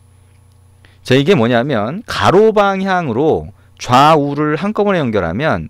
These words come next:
버튼은 그 정 가운데로 오게 됩니다. 정 가운데로 오게 돼요.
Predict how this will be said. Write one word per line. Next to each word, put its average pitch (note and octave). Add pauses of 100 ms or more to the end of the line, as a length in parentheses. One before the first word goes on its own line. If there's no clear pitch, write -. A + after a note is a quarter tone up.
버튼은 D#3+
그 C3+
정 G2+
가운데로 E2
오게 G#2
됩니다. C#2+ (1700)
정 A2+
가운데로 G2+
오게 E2
돼요. E2